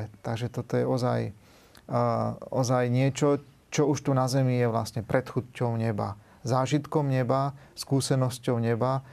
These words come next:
čo bude definitívne a bez konca a bez, ehm, bez strachu o stratu, eh, v nebeskom kráľovstve. Teda hlboká jednota s ním. Takže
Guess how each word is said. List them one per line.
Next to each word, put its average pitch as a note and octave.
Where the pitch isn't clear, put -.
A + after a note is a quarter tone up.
čo B2+
bude B2+
definitívne C3
a B2
bez A#2
konca C#3
a A2+
bez, C3
ehm, B2+
bez B2
strachu C#3
o -
stratu, C3+
eh, B2
v G#2+
nebeskom A#2+
kráľovstve. A#2
Teda A#2
hlboká B2+
jednota A#2
s -
ním. A2+
Takže A#2+